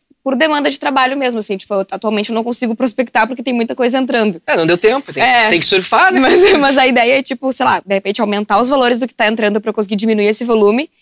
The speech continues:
Speaker 1: e prospectar coisas que eu gostaria de trabalhar.
Speaker 2: Massa.
Speaker 1: Então, tipo, em viagens eu consigo ver muito isso, porque tu cria um projeto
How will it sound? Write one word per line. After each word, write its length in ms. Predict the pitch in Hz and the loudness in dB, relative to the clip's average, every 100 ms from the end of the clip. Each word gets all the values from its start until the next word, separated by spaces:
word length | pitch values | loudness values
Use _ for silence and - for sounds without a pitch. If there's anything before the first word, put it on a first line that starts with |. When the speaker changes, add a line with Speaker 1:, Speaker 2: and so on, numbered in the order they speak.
| _ - | _ -8
Speaker 1:
e 80 | |
prospectar 500 | 202 247 254 233 240 226 | -4 -4 -2 -2 -2 -2
coisas 240 | 233 233 | -4 -4
que 60 | 247 | -6
eu 40 | |
gostaria 480 | 226 - 240 233 240 | -6 -4 -4 0 -2
de 160 | 233 240 | -2 -6
trabalhar. 420 | 247 247 240 180 | -2 -2 0 -2
Speaker 2:
Massa. 120 | - 214 | -6 -18
Speaker 1:
Então, 380 | 202 - 185 190 | -12 -6 -4 -4
tipo, 440 | 208 - 208 190 _ _ _ _ | -10 -8 -6 -6 _ _ _ _
em 140 | 226 226 | -2 0
viagens 380 | 233 202 220 | 2 0 0
eu 60 | 226 | -4
consigo 280 | 247 247 220 | -4 -6 -2
ver 100 | 240 | -2
muito 240 | 233 233 240 | -2 -4 -6
isso, 180 | 226 | -6
porque 180 | 208 202 | -6 -6
tu 120 | 208 | -8
cria 180 | 196 202 | -6 -4
um 60 | 208 | -4
projeto 600 | 226 226 220 214 - | -4 -2 -2 -4 -6